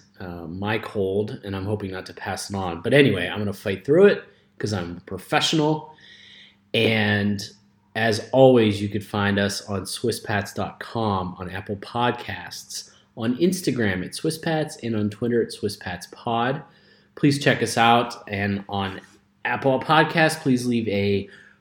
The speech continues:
review, subscribe, let us know what you like, what you don't like,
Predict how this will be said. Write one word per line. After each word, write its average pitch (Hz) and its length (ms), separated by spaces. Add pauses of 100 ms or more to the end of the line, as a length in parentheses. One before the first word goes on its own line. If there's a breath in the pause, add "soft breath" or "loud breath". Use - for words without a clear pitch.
review, 175 800
subscribe, 135 720
let 110 160
us - 180
know 110 140
what 101 240
you 101 80
like, 117 460
what 95 200
you - 60
don't 107 240
like, 110 400